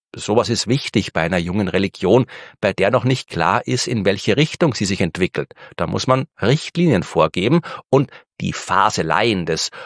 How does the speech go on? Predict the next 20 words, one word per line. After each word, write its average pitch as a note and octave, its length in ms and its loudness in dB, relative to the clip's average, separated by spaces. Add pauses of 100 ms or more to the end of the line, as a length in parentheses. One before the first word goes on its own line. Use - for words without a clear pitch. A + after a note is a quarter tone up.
(160)
Monoimos, G#2 800 2
die B2 140 -4
gehören F#2+ 460 2
laut F2 320 2
Hippolyt A2 480 0
offensichtlich G2+ 640 -2
nicht A#2 400 0
dazu. - 400 -2 (300)
Genauso D#2 520 0
wenig F#2 300 0 (200)
wie F#2+ 140 -2
der E2 160 2 (220)
Wahnsinn F#2 640 2
des F2+ 200 -2
Markion G#2 720 2 (220)
oder F#2 220 2
der E2 240 0
Unsinn A#2 480 4
des - 260 0
Karpokrates - 1040 -2